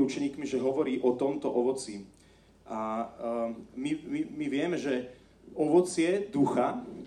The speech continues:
je, e, popísané v Galatianoch v piatej kapitole a, a sú to tieto veci: láska, radosť, pokoj, zhovievavosť, láskavosť, dobrota, vernosť, miernosť, sebaovládanie. A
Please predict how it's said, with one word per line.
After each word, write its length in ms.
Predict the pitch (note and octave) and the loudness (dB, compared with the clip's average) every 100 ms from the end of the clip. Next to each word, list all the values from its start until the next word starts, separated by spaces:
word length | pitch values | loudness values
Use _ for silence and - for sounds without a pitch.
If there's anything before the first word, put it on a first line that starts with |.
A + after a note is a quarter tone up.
| - - | -18 -10
je, 540 | B2+ C3 B2+ C3 C3 | -2 0 2 2 0
e, 260 | C3+ B2 A#2+ | -4 -4 -2
popísané 720 | C#3+ D3 E3 C#3+ C#3 E3 - - - - - _ _ - | -2 -2 -4 -4 -4 -6 -8 -16 -20 -20 -20 _ _ -18
v 140 | - A#2 | -14 -6
Galatianoch 720 | B2 B2+ C#3 B2+ B2+ - - - - - - - | 0 0 0 -2 -4 -6 -10 -20 -20 -20 -20 -6
v 20 | |
piatej 260 | C3 C3+ C#3+ | -2 -2 -4
kapitole 640 | C#3 A#2+ B2 A#2+ B2 D#3+ G3 - - | -4 -4 -2 -2 0 0 -2 -12 -10
a, 340 | A#2 A2+ A#2 A2+ - - - - | -6 -4 -6 -10 -18 -20 -20 -12
a 40 | - | -6
sú 100 | - | 0
to 160 | D#3 - | 2 2
tieto 240 | E3 D#3+ | 0 0
veci: 400 | C#3+ C#3+ - G#2+ | 2 0 0 -4
láska, 480 | B2+ D3+ - B2+ A#2+ | -4 -2 -2 0 2
radosť, 480 | C#3 B2 A#2 - - | 2 2 0 -4 -2
pokoj, 380 | D3+ C#3+ A#2+ A2 - - - - - | -2 0 0 -2 -8 -18 -20 -20 -18
zhovievavosť, 720 | G#2 B2 C#3+ D3+ C3+ A#2 A2 A#2 | -8 -4 0 0 0 -2 -4 -4
láskavosť, 680 | B2 C#3 - C3 A#2+ - - - - - - _ _ | -2 -2 -2 -4 -4 -6 -16 -20 -20 -20 -20 _ _
dobrota, 400 | C#3+ D3+ D#3+ D#3 | -2 0 0 0
vernosť, 400 | A#2+ C3+ C3+ A#2+ | 0 0 -2 -4
miernosť, 400 | B2+ C3 C3 A#2 | 0 0 0 -2
sebaovládanie. 800 | - B2 A#2 A2+ G#2+ G2+ G2+ G#2 G#2 - - - _ - _ _ - _ - - - - - | -2 0 0 0 -6 -8 -10 -12 -14 -20 -20 -20 _ -20 _ _ -20 _ -20 -20 -20 -20 -4
A 320 | A#2+ A#2 A#2 | -2 0 -2